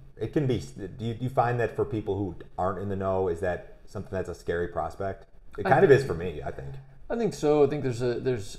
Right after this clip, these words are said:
Speaker 2: a, a little bit of that is letting go. I mean, letting go
Speaker 1: Yeah.
Speaker 2: of things you had control over,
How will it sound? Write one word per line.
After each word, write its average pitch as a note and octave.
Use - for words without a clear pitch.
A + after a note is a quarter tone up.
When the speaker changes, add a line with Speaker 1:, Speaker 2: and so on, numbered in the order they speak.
Speaker 2:
a, B2
a -
little E3
bit E3+
of C3
that B2+
is G2+
letting A#2+
go. A2+
I G#2+
mean, A#2+
letting C#3
go C3
Speaker 1:
Yeah. B2+
Speaker 2:
of G#2+
things C3+
you C3+
had C3
control A#2
over, C#3